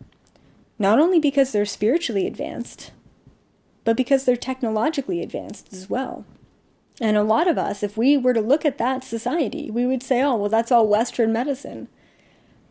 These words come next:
And in a way, it, it is, you know, is what the, these beings have. But in a way, they are able to advance. They are able to ascend consciously.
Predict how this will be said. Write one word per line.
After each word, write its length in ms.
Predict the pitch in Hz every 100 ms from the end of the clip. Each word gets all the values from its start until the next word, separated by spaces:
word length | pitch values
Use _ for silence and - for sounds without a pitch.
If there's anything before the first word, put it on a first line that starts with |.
| _ _
And 160 | 240 247
in 180 | 220 262
a 60 |
way, 480 | 262 240 285 262 233
it, 120 | 220
it 180 | 202 226
is, 480 | 262 392 - - - _ _ _
you 160 | 226 196
know, 220 | 202 311 - _
is 200 | 220 202
what 200 | 220 220
the, 120 | 214
these 260 | 202 214 202
beings 400 | 214 208 202 202
have. 460 | 254 302 - - - - _ _ _ _ -
But 140 | 233
in 140 | 240 269
a 120 | 254
way, 440 | 208 226 254 208 -
they 240 | 196 214
are 200 | 240 226
able 420 | 294 226 226 226 226
to 540 | - - 277 294 302
advance. 880 | 226 202 185 175 - - - - - - _ _ _ _ _
They 140 | 220 226
are 80 |
able 340 | 240 247 233 240
to 480 | - - 285 302 302
ascend 560 | 240 - 214 185 185
consciously. 800 | - 196 202 214 - 226 -